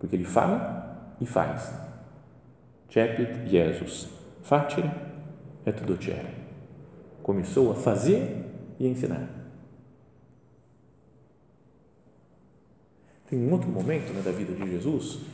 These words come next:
que é aquela cena super conhecida, né, do lava-pés. Na última ceia, né, quando ele estava prestes a entregar a sua vida,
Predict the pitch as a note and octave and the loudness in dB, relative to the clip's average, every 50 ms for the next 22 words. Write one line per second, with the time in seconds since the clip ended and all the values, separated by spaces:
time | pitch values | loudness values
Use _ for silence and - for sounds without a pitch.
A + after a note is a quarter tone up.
0 | - - - - - - - - - - - - - - - - G#2+ G2 G2 G2 | -16 -16 -18 -20 -20 -20 -20 -20 -20 -20 -20 -20 -20 -18 -10 -4 -2 0 2 2
1 | F#2+ F2+ - G2+ F#2+ F2+ F#2 - A2 G#2 G2 F2+ E2+ - - - - - - G2+ | 2 0 0 0 0 0 0 2 2 4 4 2 0 -2 -4 -4 -2 0 2 2
2 | F#2 - - F#2 F2+ F2 - - - B2+ A#2 F2+ F2+ F#2 F#2+ F#2 F#2+ F2+ F#2+ G2+ | 2 4 2 0 0 0 0 0 2 2 2 4 4 2 2 2 4 4 6 6
3 | G2+ G2+ F#2 F2 - - F2 - - - - - - - - - - - - - | 6 6 4 2 4 6 6 6 4 0 -4 -4 -4 -6 -8 -10 -12 -16 -18 -20
4 | - - - - - - - - - - - - - F#2 F#2+ - - - - F#2 | -20 -20 -20 -20 -20 -20 -20 -20 -20 -20 -8 -2 2 2 2 2 0 -2 -2 -2
5 | F2 - - D#2+ E2 E2 D#2+ - - - - - - - F2 F2 F2 F2 F2 - | 0 4 6 6 8 6 6 4 2 0 -2 -4 -4 -4 -4 -4 -4 -4 -2 0
6 | F#2 F2+ E2+ - - G2+ G#2 G2+ - - - - F2+ - F2+ F2+ F2 F2 F2 D2+ | 0 0 2 4 8 8 8 8 6 2 -2 -4 -4 -2 -2 -2 -2 -2 -2 -2
7 | E2 E2+ F2+ E2+ - - - E2+ E2 G2 B2+ F3 G3 - | 0 2 0 0 0 0 0 0 0 0 0 0 0 -2